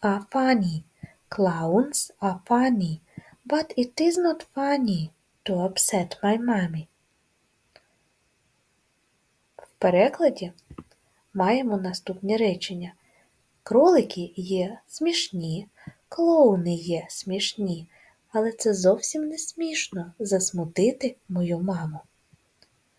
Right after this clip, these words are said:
Прочитай разом зі мною. Rabbits are funny. Clowns are funny.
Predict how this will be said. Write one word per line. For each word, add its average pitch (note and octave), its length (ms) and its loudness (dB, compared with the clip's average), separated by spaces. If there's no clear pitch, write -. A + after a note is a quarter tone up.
Прочитай G3+ 520 4
разом G3+ 360 2
зі G#3 140 -6
мною. D#3+ 480 -4
Rabbits F3+ 800 4
are A3+ 220 0
funny. A#3+ 540 0
Clowns F3+ 800 2
are G3 260 -4
funny. A#3 520 0